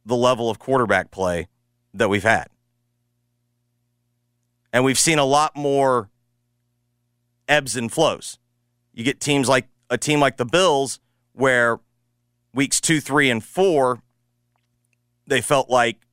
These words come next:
the juggernaut. The London week started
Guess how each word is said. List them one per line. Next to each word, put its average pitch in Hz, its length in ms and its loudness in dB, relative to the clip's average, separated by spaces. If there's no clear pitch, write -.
the 123 120 -6
juggernaut. 135 600 0
The 143 100 -2
London 165 400 0
week 151 340 -2
started 160 560 0